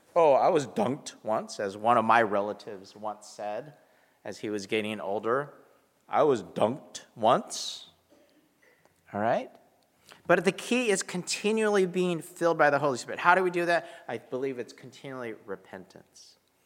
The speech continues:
Continual repentance away from our carnal way,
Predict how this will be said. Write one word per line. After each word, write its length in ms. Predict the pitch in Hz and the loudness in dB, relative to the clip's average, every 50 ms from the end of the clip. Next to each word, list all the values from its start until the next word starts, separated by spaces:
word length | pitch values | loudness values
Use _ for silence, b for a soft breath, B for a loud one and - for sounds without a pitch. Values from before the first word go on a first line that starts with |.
| _ _ _ _ _ _ _ | _ _ _ _ _ _ _
Continual 720 | - 120 107 - - - - 139 147 151 147 139 127 123 117 | -16 -14 -14 -14 -12 -10 -8 -6 -4 -2 0 0 0 0 0
repentance 600 | 110 107 - - - 156 170 170 - 107 92 - | 0 -2 -2 -2 -4 -4 -4 -4 -8 -8 -8 -6
away 420 | 127 117 113 123 131 151 151 156 | -6 -2 2 4 6 6 6 4
from 500 | 147 - - 135 127 123 123 123 120 117 B B B B B B _ _ _ _ _ _ _ _ _ _ _ _ _ _ _ _ _ _ _ _ _ _ _ _ _ _ b b b b b b b _ _ - | 2 0 2 2 4 4 4 2 0 -4 B B B B B B _ _ _ _ _ _ _ _ _ _ _ _ _ _ _ _ _ _ _ _ _ _ _ _ _ _ b b b b b b b _ _ -2
our 120 | 110 107 | -2 -2
carnal 840 | - - - - - - 165 170 180 180 175 160 123 107 101 98 98 | -2 -4 -8 -4 2 4 6 6 6 6 6 6 6 6 4 2 2
way, 520 | 95 98 95 92 98 113 156 240 240 214 | 2 2 2 4 4 2 2 0 -2 -8